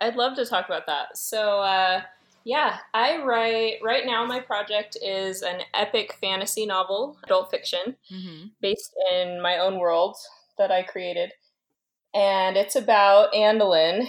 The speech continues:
Speaker 1: who is one of the few with magical powers that allow him to teleport. Uh, the world around him starts dying. The plants stop growing, stop producing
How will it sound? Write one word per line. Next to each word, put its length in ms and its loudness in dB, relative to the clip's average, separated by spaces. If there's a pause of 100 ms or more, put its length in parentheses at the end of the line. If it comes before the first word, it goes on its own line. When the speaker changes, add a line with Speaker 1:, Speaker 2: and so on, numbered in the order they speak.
Speaker 1:
who 600 2 (340)
is 320 -2
one 160 2
of 140 -2
the 160 -4
few 500 2 (140)
with 360 2 (120)
magical 480 -4
powers 580 2
that 120 0
allow 220 6
him 180 -4
to 80 -14
teleport. 640 -2 (840)
Uh, 200 0
the 100 -2
world 240 4
around 300 4
him 100 -2
starts 460 -2
dying. 720 0 (220)
The 100 2
plants 400 0
stop 280 0
growing, 540 2
stop 240 0
producing 420 -8